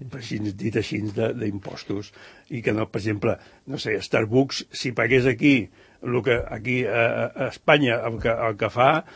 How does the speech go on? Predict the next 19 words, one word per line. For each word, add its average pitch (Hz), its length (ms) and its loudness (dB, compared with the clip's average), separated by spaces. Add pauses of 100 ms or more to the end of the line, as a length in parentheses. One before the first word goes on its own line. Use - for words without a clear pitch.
(160)
no, 127 1200 -10
no 131 160 -2
cal 117 240 4
dir 127 160 2
que 127 80 0
seria 131 240 4
molt 107 160 0
diferent, 101 560 0
i 92 80 -8
qui 113 80 -8
diu 107 160 -2
això 107 160 -2
diu 120 160 -2
Google, 110 460 0
i 107 40 -2
qui 101 140 -8
diu 104 140 0
això 104 200 -2
diu, 107 140 -2